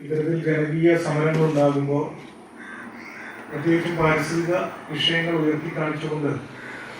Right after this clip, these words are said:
പരിസ്ഥിതി പ്രവർത്തകരോ ജനങ്ങളോ ശാസ്ത്ര സാഹിത്യ പരിഷത്ത് പോലുള്ള ഏറ്റവും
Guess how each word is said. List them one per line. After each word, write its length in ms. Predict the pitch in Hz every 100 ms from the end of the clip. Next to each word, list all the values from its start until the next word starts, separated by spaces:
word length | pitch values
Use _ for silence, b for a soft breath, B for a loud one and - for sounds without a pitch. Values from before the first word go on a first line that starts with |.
| - - - - - - - -
പരിസ്ഥിതി 360 | - 139 156 160
പ്രവർത്തകരോ 500 | 151 - 151 156 143 - - - - - - - - - - - - -
ജനങ്ങളോ 500 | 143 143 147 156 156 - - - - -
ശാസ്ത്ര 320 | 143 143 165 156
സാഹിത്യ 400 | - 147 143 151
പരിഷത്ത് 440 | 143 139 143 - 143
പോലുള്ള 380 | 143 143 139 - - - - - - - - - - - - - - - - 370 359 - - - - - - - - - - 139
ഏറ്റവും 360 | 143 170 175